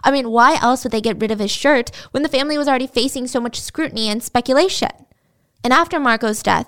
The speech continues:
the police were investigating, and Maria decided to casually go around chatting with neighbors. Now, Maria is not a good actress. She was essentially asking people, "How much did you hear?"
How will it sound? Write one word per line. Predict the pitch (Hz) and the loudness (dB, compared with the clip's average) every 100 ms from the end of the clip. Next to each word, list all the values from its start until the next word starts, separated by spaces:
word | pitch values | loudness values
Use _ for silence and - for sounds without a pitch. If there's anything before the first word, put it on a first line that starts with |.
| _ | _
the | 233 | -4
police | 247 262 302 | 0 0 2
were | 330 | 0
investigating, | 302 226 - 208 - - 190 175 | 2 0 0 -6 -6 -6 -8 -4
and | 240 240 | -2 0
Maria | 226 285 381 | 0 2 2
decided | 359 - 262 226 | 0 4 4 4
to | 220 | -2
casually | - 208 285 339 349 | -2 2 4 2 2
go | 262 | 4
around | 262 240 208 | 4 4 0
chatting | - 190 185 | 0 0 0
with | 202 | -2
neighbors. | 254 262 - 110 - - - - - | 0 2 2 -2 -6 -10 -12 -12 -2
Now, | 247 - | 0 0
Maria | 233 285 381 | 4 4 6
is | 415 233 | 4 2
not | 220 185 | 4 2
a | |
good | 170 - | 2 0
actress. | 104 - - 69 - - - | -2 -4 -6 -6 -10 -14 -10
She | - | -2
was | 339 | 0
essentially | 349 330 392 403 311 | 0 2 0 2 4
asking | 262 262 240 214 | 4 2 -4 -4
people, | 190 170 | -2 0
"How | 180 269 | 2 4
much | 320 320 | 4 4
did | 240 202 | 2 2
you | 185 | 2
hear?" | 240 294 254 | 6 6 6